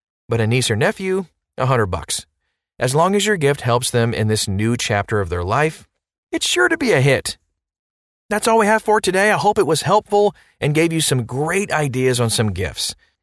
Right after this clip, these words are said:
If you have any other ideas, we'd love to hear 'em at the college investor dot com. Search for this article, Ten Awesome Gift Ideas for College Grads, and you'll find it. Leave a comment. We would love that and love to hear and connect with you, too.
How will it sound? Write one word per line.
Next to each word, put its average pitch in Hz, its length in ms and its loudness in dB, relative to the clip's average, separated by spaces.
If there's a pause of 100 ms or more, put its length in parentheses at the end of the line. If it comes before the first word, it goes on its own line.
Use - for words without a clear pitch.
(140)
If 156 100 -6
you 254 100 0
have 269 120 -2
any 190 240 2
other 165 200 2
ideas, 123 540 0
we'd 190 140 -2
love 208 160 0
to 196 80 0
hear 196 200 4
'em 190 280 2
at 120 160 0
the 113 80 0
college 151 400 0
investor 117 480 0
dot 92 260 -2
com. 101 400 -2 (260)
Search 170 300 0
for 147 100 0
this 147 180 2
article, 117 500 2 (120)
Ten 135 400 0
Awesome 117 440 0
Gift 110 280 -2
Ideas 92 440 -2
for 113 160 -4
College 107 420 -2
Grads, - 400 -6 (280)
and 123 120 0
you'll 120 120 4
find 180 320 0
it. 208 140 0 (360)
Leave 220 160 2
a 240 60 0
comment. 233 440 4
We 165 100 -2
would 208 140 0
love 226 320 2
that 120 340 0
and 131 140 0
love 165 180 2
to 147 100 -2
hear 160 200 4
and 165 100 0
connect 147 320 -2
with 117 160 -4
you, 101 80 -4
too. 98 380 0